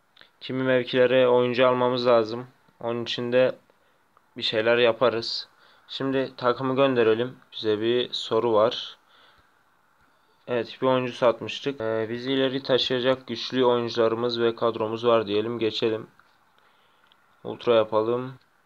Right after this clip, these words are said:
Oraya bakmam lazım. Gol mü olacak lan? Gole mi gidiyoruz? Gole attık. Golü attık hazırlıksız bir anda. Onyeka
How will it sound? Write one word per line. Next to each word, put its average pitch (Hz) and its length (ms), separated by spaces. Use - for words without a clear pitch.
Oraya 107 400
bakmam 120 420
lazım. 117 400
Gol 120 160
mü 135 140
olacak 113 340
lan? 127 180
Gole 120 220
mi 147 140
gidiyoruz? 131 460
Gole 131 280
attık. - 520
Golü 117 220
attık 123 360
hazırlıksız 117 680
bir 127 80
anda. 120 360
Onyeka 127 760